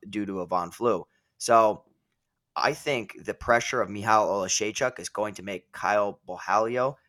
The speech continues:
overperform D F S wise, um,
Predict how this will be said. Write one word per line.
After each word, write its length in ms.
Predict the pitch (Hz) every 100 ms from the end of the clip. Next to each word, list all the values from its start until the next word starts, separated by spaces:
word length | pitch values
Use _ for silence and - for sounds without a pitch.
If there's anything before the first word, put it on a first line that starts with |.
| _ _ _ _ _
overperform 840 | 110 117 127 - 110 - 110 120 110
D 160 | 101
F 160 | 87 -
S 240 | 95 98
wise, 460 | 107 107 117 135 - _ _ _ _ _
um, 560 | 82 78 65 57 53